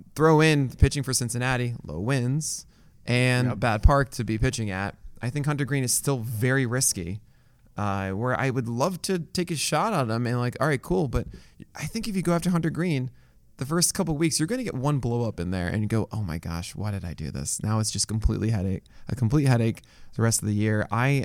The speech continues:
Speaker 1: I think he costs way too dang high.
Speaker 2: Yeah, and, and Hunter Greene's someone that unless he is that guy, um, because of the considerable ceiling, he's not gonna be someone you can drop in April, uh, when he has a bad start or two, because you're still gonna be,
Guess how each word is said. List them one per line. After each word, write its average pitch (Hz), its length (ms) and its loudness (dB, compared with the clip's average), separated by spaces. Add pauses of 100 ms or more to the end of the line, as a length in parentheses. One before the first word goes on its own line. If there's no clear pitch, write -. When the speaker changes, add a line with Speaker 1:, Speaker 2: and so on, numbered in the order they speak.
Speaker 1:
I 127 100 -2
think 139 240 0
he 120 320 -2
costs - 380 -4
way 120 280 0
too 120 200 -6
dang 110 260 -2
high. - 320 -8 (100)
Speaker 2:
Yeah, 131 200 -2
and, 143 260 -2
and 147 380 -4 (300)
Hunter 175 240 0
Greene's 151 220 0
someone 139 240 0
that 123 100 -2
unless 123 400 0
he 131 340 -4
is 120 340 -4
that 110 340 0
guy, 113 460 -4 (340)
um, 113 400 -2
because 127 440 -2
of 120 160 -4
the 120 320 -4
considerable 113 580 -2
ceiling, 117 320 -4
he's 117 200 -2
not 107 240 0
gonna 110 120 -4
be 110 60 -2
someone 110 260 -2
you 107 100 -2
can 104 160 -2
drop 95 380 -2
in 101 140 -2
April, 95 520 -4 (360)
uh, 104 340 0
when 107 180 -2
he 110 60 2
has 107 260 2
a 104 60 -2
bad 101 240 -2
start 104 280 -2
or 90 80 -6
two, 95 200 -4
because 98 340 -4
you're 107 100 -4
still 120 280 0
gonna 113 180 -2
be, 110 340 -2